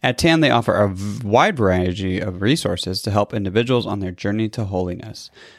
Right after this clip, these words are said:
With over one thousand titles ranging on topics from theology, scripture, church history,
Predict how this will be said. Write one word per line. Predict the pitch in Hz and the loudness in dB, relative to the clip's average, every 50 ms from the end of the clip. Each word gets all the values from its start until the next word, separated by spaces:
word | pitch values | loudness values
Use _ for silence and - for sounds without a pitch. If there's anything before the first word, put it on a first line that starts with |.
| - _ _ | -20 _ _
With | - 113 - | -6 -2 0
over | 127 117 107 110 - | 0 0 0 -2 -4
one | - 110 104 170 214 247 | -4 -2 0 0 0 2
thousand | 247 - 127 113 107 107 110 101 | 2 2 2 2 2 0 -2 -4
titles | - 117 95 95 92 92 90 | 0 0 0 2 2 0 -2
ranging | 101 98 98 95 95 101 104 | -2 -4 -4 -6 -8 -8 -10
on | 101 90 | -10 -6
topics | - 107 101 98 - 104 - - | -2 -4 -4 -4 -4 -12 -12 -10
from | - 92 | -12 -12
theology, | 90 - - 107 123 143 151 147 139 127 131 135 131 127 123 123 | -10 -6 -2 2 2 4 4 2 2 0 -2 -2 -2 -2 -2 -6
scripture, | 120 - - - 143 139 - - 135 120 117 113 | -8 -4 -2 0 0 0 -2 -4 -2 -2 -2 -4
church | - - 143 165 - - | -2 -2 -2 -2 -2 -2
history, | 123 104 - - - 104 98 98 - | -4 -4 -4 -4 -4 -2 -2 -2 -4